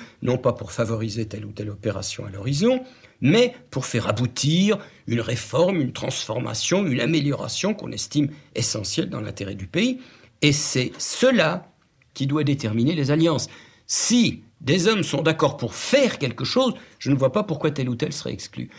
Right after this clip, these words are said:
Si des hommes ne sont pas d'accord sur ce qu'il faut faire,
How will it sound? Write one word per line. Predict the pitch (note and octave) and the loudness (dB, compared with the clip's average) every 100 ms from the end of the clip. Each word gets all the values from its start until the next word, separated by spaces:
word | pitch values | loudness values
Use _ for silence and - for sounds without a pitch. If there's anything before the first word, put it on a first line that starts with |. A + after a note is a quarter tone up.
| - - | -14 -4
Si | - F#3+ | 0 4
des | A#3 G3+ | 4 4
hommes | G#3+ | 4
ne | E3 | 4
sont | D3 D3 | 4 0
pas | - - C#4 A3 | 0 2 4 2
d'accord | G#2 - - - - _ _ | -4 -10 -12 -12 -16 _ _
sur | - E3+ | -6 -4
ce | - | -2
qu'il | D3 C#3+ | -2 -2
faut | A2+ A#2 | -2 -4
faire, | - A#2+ | 2 2